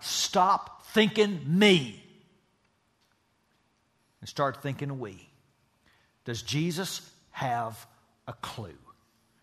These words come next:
You gotta make up your mind. In fact, you have to make up your mind every single day. You've got to say no to self-absorption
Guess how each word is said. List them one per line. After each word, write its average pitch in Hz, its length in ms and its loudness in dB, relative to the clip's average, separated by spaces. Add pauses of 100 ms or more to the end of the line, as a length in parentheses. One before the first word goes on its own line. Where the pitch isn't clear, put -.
(400)
You 165 60 -10
gotta 240 140 0
make 226 200 -2
up 214 160 -6
your 202 80 -4
mind. 190 280 -6 (1600)
In 123 80 -10
fact, 160 320 0 (580)
you 113 80 -12
have 131 220 -2
to - 80 -8
make 127 240 -4
up 120 100 -8
your 120 80 -8
mind 107 300 -6 (120)
every 117 400 -8 (220)
single 104 640 -10 (440)
day. - 260 -16 (1800)
You've 117 200 -14 (200)
got - 540 6
to - 80 -4
say 170 300 0
no 143 420 0 (160)
to 143 100 -8
self-absorption 175 1500 -2